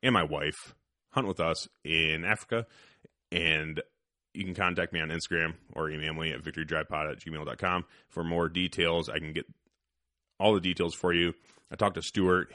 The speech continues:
He, we're super stoked. We're going back to the same camp that we went to last year, and it was an awesome camp, guys.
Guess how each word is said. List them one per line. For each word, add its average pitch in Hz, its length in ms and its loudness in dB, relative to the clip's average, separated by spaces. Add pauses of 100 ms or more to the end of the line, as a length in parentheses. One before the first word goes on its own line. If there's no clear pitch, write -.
(120)
He, 87 220 -2 (100)
we're 90 280 0
super 85 320 -4
stoked. 78 300 -6
We're 82 60 -8
going 87 200 -2
back 82 180 0
to 73 80 -12
the 73 80 -6
same 85 280 -4
camp 85 260 -2
that 78 100 -6
we 82 100 -4
went 80 240 -6
to 80 240 -6
last 90 400 -6
year, 90 320 0 (400)
and 80 120 -4
it 92 140 -2
was 80 180 -2
an 73 120 -12 (100)
awesome 78 460 -2
camp, - 440 -10
guys. - 280 -12